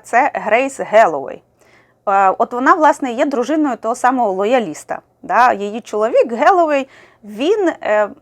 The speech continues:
е, коли сталася війна за незалежність, він, значить, втік до Британії. А вона,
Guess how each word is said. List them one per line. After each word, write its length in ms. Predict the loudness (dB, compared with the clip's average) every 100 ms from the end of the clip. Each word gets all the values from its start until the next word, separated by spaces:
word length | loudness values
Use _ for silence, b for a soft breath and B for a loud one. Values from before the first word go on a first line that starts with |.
| -20 _ -20 _
е, 200 | -10 -8 -8
коли 260 | -2 0 0
сталася 520 | 2 2 4 0 -4
війна 300 | -4 -2 -2
за 120 | -2
незалежність, 880 | -4 -2 2 4 2 -2 -10 -12 -14
він, 340 | -12 -6 -6 -4
значить, 420 | -6 -6 -8 -10
втік 560 | -18 -6 -4 -4 -10 -20
до 180 | 0 0
Британії. 680 | 2 0 0 -4 -4 -12 -20 b b b b
А 120 | 2
вона, 360 | 4 0 2